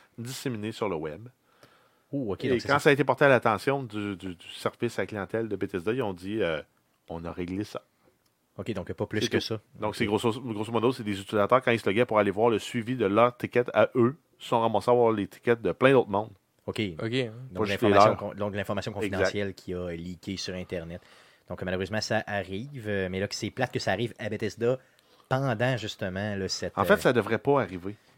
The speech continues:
Speaker 2: pendant la saga de, de, de Fallout, là.
Speaker 1: S'il y avait des pénalités suffisamment élevées, ça arriverait pas.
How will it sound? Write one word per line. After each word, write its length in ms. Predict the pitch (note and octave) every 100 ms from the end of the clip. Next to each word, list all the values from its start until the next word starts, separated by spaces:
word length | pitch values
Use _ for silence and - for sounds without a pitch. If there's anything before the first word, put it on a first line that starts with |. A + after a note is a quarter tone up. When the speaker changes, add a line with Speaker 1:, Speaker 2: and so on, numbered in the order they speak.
| -
Speaker 2:
pendant 140 | F2+
la 80 | E2+
saga 380 | - F#2 F2 F#2+
de, 200 | F2 E2
de, 140 | E2+ E2
de 80 |
Fallout, 460 | E2 E2 D#2 F#2 F#2
là. 60 | -
Speaker 1:
S'il 200 | E2+ E3+
y 60 | E3+
avait 200 | C3+ E3+
des 100 | A#2+
pénalités 460 | A2+ G#2+ G2 C3
suffisamment 440 | C#3 - A#2 A2 C3+
élevées, 340 | A#2 F2+ F#2 B2+
ça 180 | F#2
arriverait 340 | E2+ G2+ F2+ E2
pas. 140 | G2